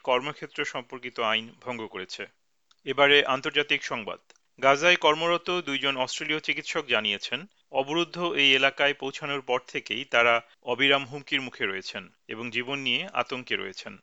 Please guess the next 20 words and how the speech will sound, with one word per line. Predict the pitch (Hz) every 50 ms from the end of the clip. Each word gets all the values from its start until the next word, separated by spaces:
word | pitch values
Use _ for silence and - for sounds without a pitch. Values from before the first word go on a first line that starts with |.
| _ _ _ _ _
গোল্ড | 113 135 147 156 147
কোস্টের | - 190 180 - - 190 185 180 151
জেনারেল | 139 143 143 147 156
প্র্যাকটিশনার | 151 - 156 147 - - 147 - - 151 147 147 147 147 - _ _
ডাক্তার | 123 123 - - 131
নাদা | 127 123 120 123 127 135 143 147 147 - -
আবু | 127 123 117 117 127 131 135 -
আলরুব | 120 110 104 101 92 110 127 170 - _ _ _
এবং | - 120 127 127
ব্রিসবেনের | 117 131 143 143 135 156 160 147 131 127 156 208 214 _ _ _
অ্যানেস্থেসিওলজিস্ট | 131 131 147 147 - - 175 151 - - 156 151 143 143 139 143 151 156 - - - - _ _ _
ডাক্তার | 123 120 - - 139
সায়া | 131 - - 147 135 135 135 139 147 151 151 -
আইজ | 143 131 123 113 110 107 123 147 - - - _ _ _ _
বর্তমানে | - 127 131 - - 156 147 143 143 147 143
আল | 139 139 131 135
শিফা | - - - 156 - 165
হাসপাতালে | 147 139 135 - - - 139 - 135 127 127 131 135 143 147 _ _
কর্মরত | - 131 127 131 127 123 123 -
রয়েছেন। | 117 107 101 95 - - 113 104